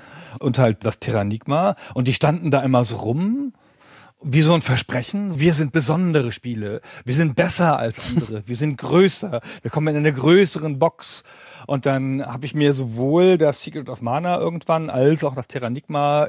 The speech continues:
immer mal so in das Super Nintendo gelegt im Laden und hab das dann immer so ein bisschen nebenher gespielt. Das musste ich dann immer wieder austauschen, weil die Kinder, die dann reinkamen, die wollten dann in der Demostation natürlich nicht Terranigma haben, sondern Mario Kart oder sonst irgendwas.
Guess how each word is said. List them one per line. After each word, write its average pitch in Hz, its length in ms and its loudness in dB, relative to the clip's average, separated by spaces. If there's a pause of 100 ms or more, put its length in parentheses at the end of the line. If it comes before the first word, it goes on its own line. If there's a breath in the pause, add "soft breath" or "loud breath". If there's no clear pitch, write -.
immer 143 220 2
mal 135 260 2
so 131 380 2
in 151 380 0
das 131 300 0
Super 151 300 -4
Nintendo 120 360 -2
gelegt 113 500 0
im 123 220 -2
Laden 117 500 0 (480 loud breath)
und 120 160 -2
hab - 200 0
das 135 160 0
dann 120 260 0
immer 131 180 4
so 120 80 0
ein 117 60 -2
bisschen 113 380 0
nebenher 120 500 4
gespielt. 113 600 -4 (760)
Das - 220 -12
musste 147 280 0
ich - 20 -4
dann 156 120 4
immer 139 160 2
wieder 123 220 2
austauschen, 135 800 0
weil 120 480 0 (400 loud breath)
die 120 120 -6
Kinder, 170 280 4
die 131 140 2
dann 127 160 4
reinkamen, 127 680 0
die 120 140 -2
wollten 123 240 2
dann 120 100 0
in 127 120 -2
der 123 100 4
Demostation 131 720 2
natürlich 120 240 0
nicht 120 180 -4
Terranigma 113 520 0
haben, 113 180 2
sondern 107 320 -2
Mario 113 380 2
Kart 110 320 -2
oder 110 140 -4
sonst 110 220 -6
irgendwas. 110 460 -6